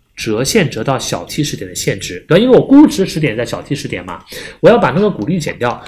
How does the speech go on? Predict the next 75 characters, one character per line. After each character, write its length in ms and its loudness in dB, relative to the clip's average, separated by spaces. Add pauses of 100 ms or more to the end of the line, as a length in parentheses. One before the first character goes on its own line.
(140)
我 120 6
是 120 2
不 40 6
是 60 0
就 80 6
要 40 6
把 120 4
未 160 4
来 140 2
支 140 -6
付 100 -4
的 80 0
股 140 -8
利 200 -6
折 200 0
现 140 0
到 100 2
小 160 -8
T 120 -6
时 80 -8
点 160 -6
啊？ 260 -8 (160)
对 60 2
吧？ 260 4 (220)
我 140 6
从 140 2
一 100 4
百 140 2
一 120 0
里 100 2
面 320 -6
把 120 -2
这 120 0
部 140 0
分 200 0 (840)
减 240 -2
掉， 260 0 (200)
才 200 -6
是 140 -2
这 100 0
个 80 0
股 160 -12
票 160 -6
在 160 -4
T 200 -4
时 40 0
点 300 -8
真 200 -8
正 100 -6
的 60 -6
价 200 -6
值。 220 -14 (140)
所 120 0
以 40 4
你 60 -4
看， 220 0 (340)
对 120 8
于 80 4
股 360 -4
票 300 4
的 160 2
这 160 2
个 340 -6
远 200 -4
期 160 -4
合 180 -8
约， 140 -6
它 100 -10
的 80 -6
摆 120 -8
论 120 -8
怎 100 -16
么 60 -14
做 160 0
呢？ 200 -4